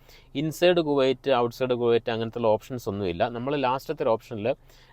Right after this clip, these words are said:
ഡയറക്റ്റ് എല്ലാവർക്കും ഒരേ രീതിയിലുള്ളൊരു പി സി സി ആണ് നമുക്ക് ഡൗൺലോഡായി വരുന്നത്. അതായത് ലാസ്റ്റ്, ആ, ഡൗൺലോഡിങ്ങിന് ഓപ്ഷൻ നമുക്ക് കിട്ടുന്നത് to whom so may ever it concern എന്ന് പറഞ്ഞിട്ടുള്ള ഒരു ഓപ്ഷനിൽ, അതായത് ഇൻസൈഡ് ആണെങ്കിലും ഔട്ട്സൈഡ് ആണെങ്കിലും എല്ലാവർക്കും ഒരേ രീതിയിലുള്ള,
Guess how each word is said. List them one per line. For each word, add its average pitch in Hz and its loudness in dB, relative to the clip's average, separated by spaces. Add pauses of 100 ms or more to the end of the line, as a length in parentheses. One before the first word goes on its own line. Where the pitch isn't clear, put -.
(180)
ഡയറക്റ്റ് 156 6
എല്ലാവർക്കും 147 4
ഒരേ 139 2
രീതിയിലുള്ളൊരു 127 -2
പി 110 -2
സി 123 -6
സി 120 -8
ആണ് 104 -4
നമുക്ക് 98 -6
ഡൗൺലോഡായി 101 0
വരുന്നത്. 92 -4
അതായത് 107 -2 (400)
ലാസ്റ്റ്, 143 2
ആ, 123 -2
ഡൗൺലോഡിങ്ങിന് 127 0
ഓപ്ഷൻ 123 -2
നമുക്ക് 117 -8
കിട്ടുന്നത് 117 -4
to 127 -2
whom 135 -8
so - -6 (460)
may 117 -4
ever 117 0
it 113 -10
concern 117 0
എന്ന് 110 -4
പറഞ്ഞിട്ടുള്ള 107 -2
ഒരു 107 2
ഓപ്ഷനിൽ, 101 -2
അതായത് 107 2 (380)
ഇൻസൈഡ് 135 4
ആണെങ്കിലും 135 2
ഔട്ട്സൈഡ് 123 0
ആണെങ്കിലും 113 -2
എല്ലാവർക്കും 139 2
ഒരേ 131 4
രീതിയിലുള്ള, 120 0